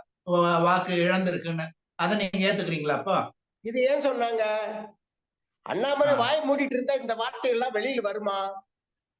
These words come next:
Speaker 2: ஒருத்தருக்கு
Speaker 1: ம்.
Speaker 2: ஒருத்தர் காம்ப்ரமைஸ் பண்ணி தானே போயிட்டு இருந்தாங்க. இதை ஏன்
Speaker 1: ம்.
Speaker 2: எங்க வாயில இருந்து அண்ணாமலை புடுங்குறாருன்னு எனக்கு புரியல.
Speaker 1: ஆ.
Speaker 2: அண்ணாமலையினுடைய, நான் ஏற்கனவே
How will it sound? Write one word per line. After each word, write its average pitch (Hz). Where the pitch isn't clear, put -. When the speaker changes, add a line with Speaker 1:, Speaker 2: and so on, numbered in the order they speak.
Speaker 2:
ஒருத்தருக்கு 233
Speaker 1:
ம். 269
Speaker 2:
ஒருத்தர் 294
காம்ப்ரமைஸ் 269
பண்ணி 226
தானே 285
போயிட்டு 262
இருந்தாங்க. 185
இதை 262
ஏன் 349
Speaker 1:
ம். -
Speaker 2:
எங்க 311
வாயில 302
இருந்து 302
அண்ணாமலை 285
புடுங்குறாருன்னு 302
எனக்கு 247
புரியல. 247
Speaker 1:
ஆ. 147
Speaker 2:
அண்ணாமலையினுடைய, 262
நான் 190
ஏற்கனவே 269